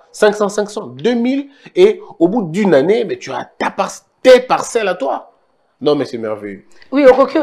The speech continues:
Speaker 2: dès que le bas qui y en a,
Speaker 1: Oui.
Speaker 2: quand il y a plus balobi, quand la bateau azala qui tombe en bongo na bijoux,
Speaker 1: Mm.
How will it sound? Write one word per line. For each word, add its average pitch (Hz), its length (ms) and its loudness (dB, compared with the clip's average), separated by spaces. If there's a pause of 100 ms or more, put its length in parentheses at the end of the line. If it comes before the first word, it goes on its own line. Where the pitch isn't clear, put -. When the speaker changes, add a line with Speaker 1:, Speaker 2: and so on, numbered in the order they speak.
Speaker 2:
dès 302 120 -2
que - 80 -2
le 208 140 2
bas 226 100 6
qui 220 180 -8
y 196 80 -2
en 190 60 -2
a, 185 40 0
Speaker 1:
Oui. 220 80 0
Speaker 2:
quand 254 80 2
il 247 40 -4
y 233 60 2
a 190 40 6
plus 226 140 -4
balobi, 180 480 2 (420)
quand 233 140 6
la 226 120 8
bateau 214 240 2
azala 220 240 0
qui 254 140 -8
tombe 240 300 -4
en 185 80 -2
bongo 202 260 -4
na 170 140 -2
bijoux, 160 540 -8
Speaker 1:
Mm. - 40 -20